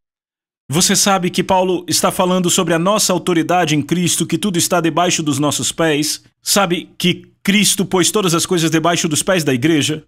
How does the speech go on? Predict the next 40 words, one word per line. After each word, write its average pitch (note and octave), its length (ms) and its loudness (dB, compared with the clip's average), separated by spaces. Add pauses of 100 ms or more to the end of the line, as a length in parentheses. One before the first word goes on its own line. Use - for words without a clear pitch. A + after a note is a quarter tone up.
(140)
que G3 160 2
os G3 300 2
principados, F3+ 720 0
potestades F3 640 0
estão F3+ 240 0
debaixo F3 360 0
dos D3 160 -2
nossos D3+ 300 0
pés, D#3+ 520 -2 (140)
e D#3+ 80 2
tudo G3+ 320 0
trata F3+ 420 0
do E3 100 0
que F3 360 -2
Deus D#3+ 880 0 (380)
fez - 400 0
por G#2 200 -6
nós. A2+ 540 -2 (920)
Então F3 400 2
você E3+ 240 0
tem D3+ 200 2
dois F#3 520 -2 (760)
capítulos E3+ 540 0
e D3 60 2
meio, D#3 260 2
quase D#3 260 0
três, D#3+ 400 0
sobre C#3+ 580 0 (760)
a C3+ 80 2
sua F#3+ 200 2
autoridade D#3+ 580 0
em B2+ 60 0
Cristo D3 640 -2
e D3 80 2
o D3 60 0
que D#3 100 0
Jesus C3+ 380 0
fez D#3+ 240 0
por F#2 160 -6
você. F2+ 380 -6